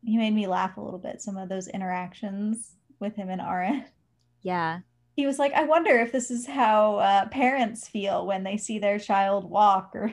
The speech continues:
Speaker 1: <laughs> something
Speaker 2: Yeah.
Speaker 1: like that.
Speaker 2: Yes.
Speaker 1: That was great. So he's, like, a jerk, but I love him.
Speaker 2: Yeah, he's
Speaker 1: Because I
Speaker 2: snarky.
Speaker 1: think, yeah. Yeah. I think it'll be really good. I, I wanna see, um, I'm excited for the book, too.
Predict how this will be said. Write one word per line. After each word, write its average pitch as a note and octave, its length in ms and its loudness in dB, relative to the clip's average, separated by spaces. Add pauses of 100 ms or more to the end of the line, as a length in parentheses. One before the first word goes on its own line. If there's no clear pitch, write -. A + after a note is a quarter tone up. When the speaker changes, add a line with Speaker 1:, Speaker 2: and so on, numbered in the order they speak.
Speaker 1:
<laughs> - 120 -20
something E3 260 -8
Speaker 2:
Yeah. D3 240 0
Speaker 1:
like D3 240 -8
that. F#3+ 340 -2 (360)
Speaker 2:
Yes. E3 260 2
Speaker 1:
That D4 200 0
was D4+ 400 -4 (440)
great. F#3 400 -8
So C4+ 80 -6
he's, C#4 120 -4
like, E4+ 100 -4
a C4 100 -4
jerk, C4 420 0
but A3+ 140 8
I G#3+ 80 8
love A3+ 240 2
him. F#3 540 -6
Speaker 2:
Yeah, F3 220 -10 (120)
he's B3 180 -2
Speaker 1:
Because C4+ 120 -8
I F3 140 -4
Speaker 2:
snarky. - 60 -14
Speaker 1:
think, F#3 340 -4 (260)
yeah. G3+ 540 -6 (1120)
Yeah. - 240 -18 (600)
I A3 60 -2
think B3 180 -6
it'll B3+ 120 -2
be A3 100 -4
really G3+ 160 -4
good. - 120 -4
I, G3+ 80 0
I G3 220 -4
wanna F#3+ 300 -4
see, - 500 -14
um, - 480 -16 (340)
I'm G3+ 120 -6
excited F#3+ 360 -12
for G#3 60 -16
the G#3+ 80 -14
book, - 180 -14 (180)
too. G#3+ 200 -14